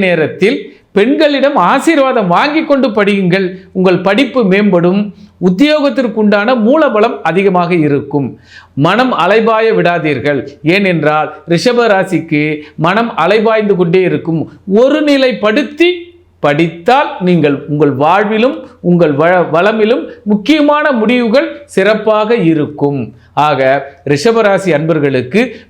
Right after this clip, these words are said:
முக்கிய முடிவுகள் எடுக்கப்படும். அதற்கு ஆதாரமாக பெண்களோ அல்லது தாயோ திருவடியை வணங்கி ஆரம்பியுங்கள். மிகச் சிறப்பான அந்தஸ்தை அடைவீர்கள். இந்த வீட்டில் இளம் பெண்கள், அதாவது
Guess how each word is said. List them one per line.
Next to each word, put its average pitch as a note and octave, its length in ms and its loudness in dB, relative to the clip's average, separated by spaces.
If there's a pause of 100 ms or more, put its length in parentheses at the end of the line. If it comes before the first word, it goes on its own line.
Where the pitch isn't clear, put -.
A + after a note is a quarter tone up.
முக்கிய G3 320 2 (120)
முடிவுகள் F#3+ 400 0 (300)
எடுக்கப்படும். D#3 720 0 (460)
அதற்கு E3 400 0 (360)
ஆதாரமாக D#3+ 680 0 (360)
பெண்களோ G#3 440 2 (360)
அல்லது E3+ 280 2 (120)
தாயோ F3+ 360 2 (300)
திருவடியை A3+ 480 2 (100)
வணங்கி A3 480 0 (340)
ஆரம்பியுங்கள். F3+ 640 0 (280)
மிகச் F3+ 260 0
சிறப்பான G#3 400 0 (120)
அந்தஸ்தை F3 340 0 (140)
அடைவீர்கள். C3 580 -2 (340)
இந்த D4 200 4 (140)
வீட்டில் G#3 340 -2 (160)
இளம் C#4 320 0
பெண்கள், F#3+ 320 -2 (140)
அதாவது G#3 300 0